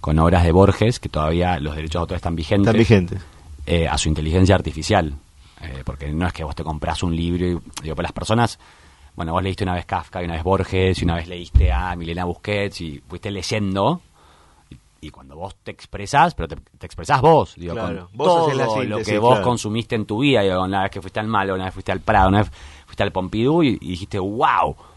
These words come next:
Speaker 1: y tu cabeza te llevó a expresarte de una manera. Ahora, a-, vamos a hablar de OpenAI, yo no tengo nada, yo la utilizo, digo, para que me resuma cosas, o para
Speaker 2: Obvio,
Speaker 1: que me
Speaker 2: claro, claro.
Speaker 1: facilite tareas, digamos, pero debería ser ilegal porque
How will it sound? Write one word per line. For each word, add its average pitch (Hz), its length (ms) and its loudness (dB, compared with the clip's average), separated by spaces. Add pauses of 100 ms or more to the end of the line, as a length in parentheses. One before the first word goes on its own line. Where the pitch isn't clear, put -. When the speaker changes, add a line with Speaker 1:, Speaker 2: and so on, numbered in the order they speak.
(320)
Speaker 1:
y - 80 -16
tu - 140 -8
cabeza 143 500 -2
te 131 100 -6
llevó 104 320 0
a 139 60 4
expresarte 135 960 -2
de 131 120 -2
una 104 160 -2
manera. 85 400 -6 (360)
Ahora, 82 340 2 (240)
a-, 76 120 -8 (280)
vamos 92 300 -2
a 87 40 -4
hablar 95 140 0
de 92 60 2
OpenAI, 92 340 2
yo 92 80 2
no 73 80 -2
tengo 76 180 -2
nada, 127 140 6
yo 78 140 0
la 73 160 -6
utilizo, 85 500 -4
digo, 71 240 -6
para 73 180 -10
que 67 140 -18
me 73 100 -18
resuma 82 380 -14
cosas, 95 380 0
o 107 40 -6
para 117 60 -2
Speaker 2:
Obvio, 123 240 2
Speaker 1:
que 101 60 -2
me - 60 -2
Speaker 2:
claro, 120 240 4
claro. 113 180 4
Speaker 1:
facilite 135 340 2
tareas, 139 600 4 (580)
digamos, 85 280 -14
pero 98 300 -8 (680)
debería 90 400 0
ser 135 160 -2
ilegal 117 560 2 (180)
porque 131 600 4